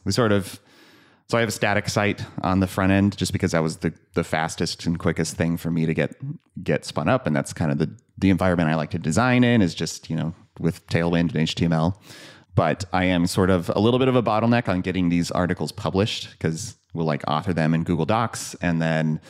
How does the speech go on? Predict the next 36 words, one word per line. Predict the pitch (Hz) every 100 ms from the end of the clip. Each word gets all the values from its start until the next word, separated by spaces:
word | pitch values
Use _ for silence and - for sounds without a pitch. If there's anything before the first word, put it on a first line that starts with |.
| - - - -
I |
need | 87 92
to | 92
get | 95
it | 95
into | 104 98 98
a |
markdown | 90 92 - 95 92
file | 95 92 95 92
with | 85
the | 82
images | 80 87 90 87 80 - -
looking | 87 92 80 117 - - _ -
correct | 87 87 - -
and | 85 76 - -
uploaded | 87 - 85 80
to |
the | 80
right | 82 -
place. | 92 87 92 - - - - _ - - - - - _ -
That's, | 98
like, | 117 110
not | 143 156
a |
task | 160 135 -
I | 120
can | 117
easily | 123 104
delegate | 95 117 101 95
to | 67
anyone | 92 85 92
else | 101
on | 82
the | 76
team | 85 80
because, | 80 80 78 -